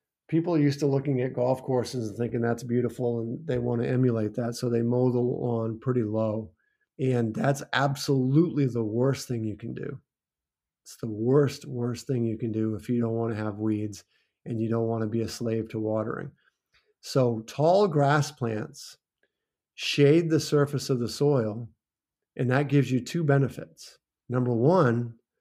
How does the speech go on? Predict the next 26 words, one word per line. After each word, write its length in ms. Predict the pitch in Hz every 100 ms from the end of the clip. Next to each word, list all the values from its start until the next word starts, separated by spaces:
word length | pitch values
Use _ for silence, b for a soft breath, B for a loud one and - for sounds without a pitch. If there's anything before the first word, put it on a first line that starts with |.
| _ _
shading 480 | - 143 143 175 170
the 80 |
surface 420 | 147 151 139 127 120
of 80 |
the 80 | 120
soil 400 | 104 147 156 139
means 300 | 117 120 107
the 80 | 120
soil 440 | - 135 139 143
doesn't 360 | 139 135 113 135
dry 340 | 117 113 110
out 160 | 127 135
as 140 | 113
quickly. 440 | - 120 - 131 143 - _ _ _ _ -
Number 300 | 127 131 120
two, 500 | - 185 180 131 139 B B B -
shading 440 | - 143 151 175
the 80 | 165
surface 420 | - 147 143 135
of 60 | 135
the 80 |
soil 300 | 123 143 147
with 160 | 131 123
tall 200 | 127 123
grass 360 | 113 127 139 139
plants 440 | 123 113 113 -